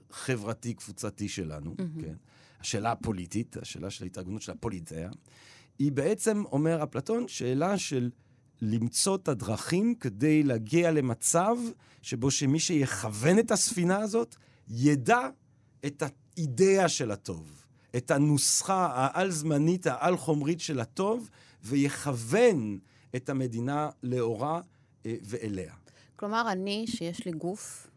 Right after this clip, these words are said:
Speaker 1: כן.
Speaker 2: שמתכלה, כמו
Speaker 1: נכון.
Speaker 2: שאמרת, משתנה ויהפוך אולי להיות קקי של כלב.
Speaker 1: נכון.
Speaker 2: אני בגופי
Speaker 1: שלך לא, שלך זה רק יהיה פחפרים וציפורים.
Speaker 2: <laughs>
Speaker 1: אני, אני, הגוף שלי
Speaker 2: אין
Speaker 1: זה
Speaker 2: לי
Speaker 1: קקי
Speaker 2: בעיה.
Speaker 1: של כלב וכלבים.
Speaker 2: אני יכולה לדעת את האידאה?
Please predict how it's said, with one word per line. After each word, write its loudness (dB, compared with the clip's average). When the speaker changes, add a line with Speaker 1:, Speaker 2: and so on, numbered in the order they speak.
Speaker 1:
כן. -2
Speaker 2:
שמתכלה, -4
כמו -2
Speaker 1:
נכון. -4
Speaker 2:
שאמרת, -4
משתנה -4
ויהפוך -6
אולי -6
להיות -6
קקי -8
של -8
כלב. -4
Speaker 1:
נכון. -4
Speaker 2:
אני 2
בגופי -4
Speaker 1:
שלך 8
לא, 4
שלך 0
זה 0
רק 0
יהיה 2
פחפרים -2
וציפורים. 2
Speaker 2:
<laughs> 4
Speaker 1:
אני, 8
אני, 6
הגוף 2
שלי 6
Speaker 2:
אין 6
Speaker 1:
זה 6
Speaker 2:
לי 4
Speaker 1:
קקי 4
Speaker 2:
בעיה. 4
Speaker 1:
של -2
כלב 2
וכלבים. -4
Speaker 2:
אני 2
יכולה 2
לדעת 0
את -8
האידאה? -6